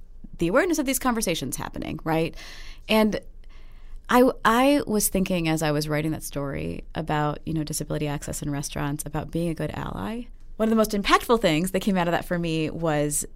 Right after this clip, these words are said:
the way that our attitude plays into perceptions of access and,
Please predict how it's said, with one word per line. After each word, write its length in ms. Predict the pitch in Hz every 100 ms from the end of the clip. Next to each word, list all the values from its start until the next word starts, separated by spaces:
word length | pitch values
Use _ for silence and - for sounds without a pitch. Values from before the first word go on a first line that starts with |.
| -
the 120 | - 170
way 600 | 151 160 156 180 180 180
that 220 | 175 - - -
our 240 | 165 170 -
attitude 580 | 151 147 214 - 277 254
plays 340 | - 208 214 208
into 800 | 196 202 196 - 180 165 156 151 -
perceptions 520 | 180 - 160 - 170
of 100 | 185
access 760 | 160 170 - 196 214 - - - - - - - - - -
and, 260 | 170 -